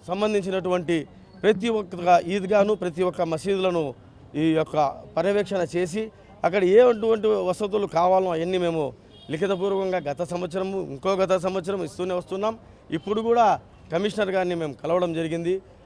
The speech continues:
I mean, మన బిల్టప్ దగ్గర ఉన్నటువంటి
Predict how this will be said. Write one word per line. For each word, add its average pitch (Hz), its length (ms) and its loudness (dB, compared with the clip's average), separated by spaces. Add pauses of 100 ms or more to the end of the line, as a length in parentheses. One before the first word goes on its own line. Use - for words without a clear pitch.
(200)
I 175 60 -4
mean, 208 220 2 (520)
మన 175 220 0
బిల్టప్ 165 320 -4
దగ్గర 190 320 -4
ఉన్నటువంటి 165 760 -4